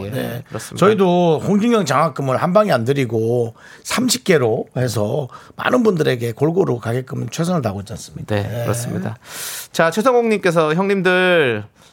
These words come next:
Speaker 1: 주말 당직으로 오늘은 한 시간 일찍 퇴근하라고 하네요.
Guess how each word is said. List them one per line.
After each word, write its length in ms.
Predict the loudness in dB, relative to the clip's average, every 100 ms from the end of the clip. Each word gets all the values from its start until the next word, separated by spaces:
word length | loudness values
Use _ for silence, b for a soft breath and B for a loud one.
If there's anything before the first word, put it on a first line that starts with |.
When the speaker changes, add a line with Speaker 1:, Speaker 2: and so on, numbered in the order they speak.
| -8
Speaker 1:
주말 420 | 0 4 4 2
당직으로 680 | 0 0 2 2 2 2 2
오늘은 320 | 2 0 0
한 180 | 0 0
시간 200 | 0 0
일찍 280 | 0 -4 -6
퇴근하라고 520 | -2 0 0 0 2
하네요. 360 | 0 0 -2